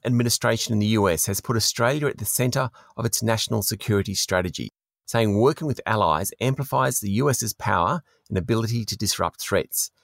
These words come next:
In an aggressive national security statement, the administration nominated China and Russia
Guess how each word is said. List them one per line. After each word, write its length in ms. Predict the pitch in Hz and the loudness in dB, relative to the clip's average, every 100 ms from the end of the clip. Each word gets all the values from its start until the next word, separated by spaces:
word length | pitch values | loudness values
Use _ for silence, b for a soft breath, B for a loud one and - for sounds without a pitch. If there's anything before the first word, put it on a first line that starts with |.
| _ - | _ -2
In 80 | |
an 160 | 123 113 | 2 2
aggressive 480 | 113 131 147 156 120 | 2 2 0 0 0
national 460 | 110 127 - 113 | 2 2 0 -2
security 480 | 107 104 - 123 92 | -2 -4 0 0 2
statement, 500 | 85 - 98 98 151 - b b _ | 0 0 0 2 -2 -4 b b _
the 80 | 117 | 0
administration 680 | 120 143 - 127 - 110 | 2 2 2 2 2 2
nominated 500 | 110 131 131 120 113 | 2 2 2 2 0
China 460 | - - 135 143 131 | -2 -2 0 2 0
and 180 | 110 101 | -2 0
Russia 400 | 117 117 76 | 0 0 -4